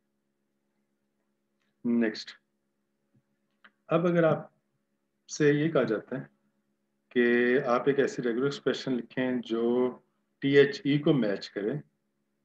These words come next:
तो एक बहुत ही simple सी approach क्या हो सकती है? Simple सी approach ये हो सकती है कि आप simple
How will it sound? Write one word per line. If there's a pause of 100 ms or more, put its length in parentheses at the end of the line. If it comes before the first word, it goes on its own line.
(920)
तो
एक
बहुत
ही
simple
सी
approach
क्या
हो
सकती
है?
Simple
सी
approach
ये
हो
सकती
है
कि
आप
simple